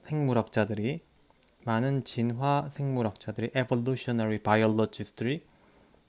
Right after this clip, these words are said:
주어, 동사, 주장합니다. that 야를 명사절이죠. 그러면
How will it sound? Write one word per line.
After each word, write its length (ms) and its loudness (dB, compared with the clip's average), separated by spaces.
주어, 480 -2
동사, 420 -8
주장합니다. 600 0
that 240 -2
야를 220 -2
명사절이죠. 760 0
그러면 340 -8